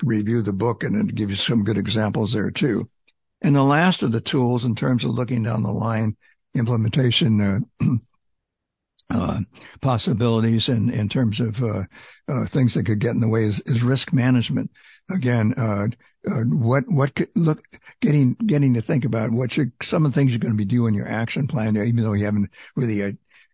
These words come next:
identified all of them yet and so forth. What are the, some of the risks that are out there, things that could go wrong, okay? And again, the second part of it, if they do go wrong, can we build in some contingent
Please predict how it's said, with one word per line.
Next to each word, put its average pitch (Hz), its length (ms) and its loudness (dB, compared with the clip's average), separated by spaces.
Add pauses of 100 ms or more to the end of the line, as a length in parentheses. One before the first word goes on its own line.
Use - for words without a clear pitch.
(160)
identified 117 680 2
all 117 320 2
of 104 60 2
them 104 160 2
yet 113 160 0
and 104 120 -2
so 131 160 0
forth. 110 340 -2 (280)
What 135 280 2
are 147 80 4
the, 123 140 2
some 131 360 0
of 123 80 0
the 110 100 -2
risks 110 400 -2
that 131 140 -2
are 104 100 -2
out 104 260 -4
there, 107 320 -2 (240)
things 139 300 2
that 117 160 0
could 104 200 -2
go 110 240 0
wrong, 104 680 0 (100)
okay? 110 500 -2 (380)
And 113 380 0 (100)
again, 117 360 0
the - 140 -6
second 131 340 -2
part 113 220 -2
of 110 80 -4
it, 107 140 -4 (720)
if 110 120 -2
they 110 160 0
do 135 180 4
go 123 160 4
wrong, 107 360 0
can - 160 -2
we 110 120 0
build 110 260 0
in 107 120 0
some 123 200 -2
contingent 123 760 0